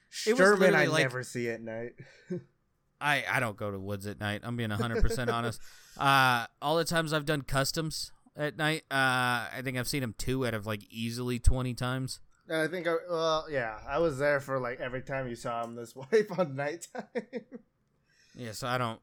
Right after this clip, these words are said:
Speaker 1: I think that's just a crock of shit. I think that's just people talking about shit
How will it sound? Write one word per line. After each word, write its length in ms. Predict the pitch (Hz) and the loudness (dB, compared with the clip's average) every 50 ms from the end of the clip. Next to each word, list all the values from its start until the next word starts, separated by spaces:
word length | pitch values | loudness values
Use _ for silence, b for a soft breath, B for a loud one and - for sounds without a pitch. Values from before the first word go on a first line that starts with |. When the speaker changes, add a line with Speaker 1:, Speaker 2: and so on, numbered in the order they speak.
| _ - | _ -8
Speaker 1:
I 140 | 131 131 | -6 -6
think 160 | 123 120 113 107 | -4 -4 -4 -6
that's 200 | 110 104 - - | -8 -8 -8 -10
just 200 | 120 107 - 117 | -10 -10 -10 -10
a 20 | |
crock 300 | - - 127 113 107 113 | -6 -2 -2 -2 -2 -4
of 80 | 110 - | -6 -8
shit. 160 | - 113 113 | -6 -6 -4
I 40 | 113 | -4
think 160 | 113 120 110 | -4 -4 -4
that's 140 | 110 104 101 | -4 -6 -6
just 140 | 107 98 | -6 -4
people 260 | - 117 110 98 110 104 | -2 -2 -2 -2 -4 -4
talking 320 | - 120 110 107 107 110 | -4 -4 -4 -4 -4 -6
about 200 | 104 104 104 101 | -6 -4 -6 -6
shit 260 | - - 117 107 - | -6 -6 -6 -8 -8